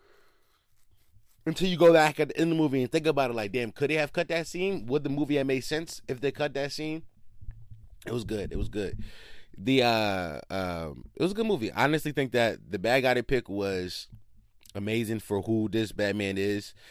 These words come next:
especially they wanted to show off his detective skills, 'cause a lot of times he w-, like, a lo-, it, he acted how I, how I think a Batman should react. He kinda just walked around the room, looked at shit, didn't touch shit, but noticed shit like a real detective would,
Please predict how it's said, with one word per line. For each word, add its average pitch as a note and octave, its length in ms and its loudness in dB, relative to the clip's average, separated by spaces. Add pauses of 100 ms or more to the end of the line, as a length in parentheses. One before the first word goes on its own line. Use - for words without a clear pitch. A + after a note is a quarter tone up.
(140)
especially B2+ 400 -2
they B2 80 0
wanted A#2 240 -2
to G#2+ 40 -2
show A2+ 220 0
off G#2 220 2
his G#2+ 180 -2
detective - 460 -2
skills, A2 480 0 (360)
'cause A2+ 140 -4
a A2+ 60 0
lot B2+ 240 4
of - 80 -2
times A#2+ 260 0
he A#2 80 -8
w-, G#2 300 -8
like, A#2+ 240 0
a A2 60 -4
lo-, A#2+ 80 -2 (100)
it, B2 100 0 (340)
he F3+ 240 0
acted D#3+ 360 2
how C#3 180 4
I, C3+ 240 4
how A#2+ 240 0
I A2+ 200 -2
think B2+ 220 -6
a G#2 120 -8
Batman A2+ 400 -2
should G#2+ 200 -6
react. F#2+ 400 -8
He G#2+ 60 -18
kinda G#2+ 240 -2
just F2 140 -10
walked G2+ 320 -4
around G2+ 240 -4
the F#2 60 -6
room, F#2 280 -8
looked F#2+ 300 -6
at G2 120 -4
shit, G#2 220 -6
didn't F2+ 180 -12
touch G2 200 -6
shit, F#2+ 240 -6
but F2 100 -10
noticed F#2+ 380 -6
shit F2 120 -8
like F2 200 -12
a F#2 40 -8
real G2+ 160 -4
detective F2+ 480 -12
would, D#2+ 280 -12